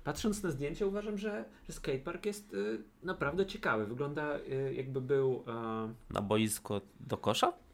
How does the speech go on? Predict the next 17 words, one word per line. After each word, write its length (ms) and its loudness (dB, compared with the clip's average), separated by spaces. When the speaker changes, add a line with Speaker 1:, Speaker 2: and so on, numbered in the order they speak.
Speaker 2:
Tak? 160 8
Speaker 1:
e, 260 0
albo 420 2
na, 380 -4
e, 40 -8
korcie 340 0
tenisowym. 400 0
Speaker 2:
Albo 140 2
na, 60 -4
tak, 320 4
tak, 240 -8
tak, 80 -10
Speaker 1:
No. 120 -4
Speaker 2:
tak 220 -6
wygląda. 580 -4
Speaker 1:
Więc, 320 -6
e, 320 0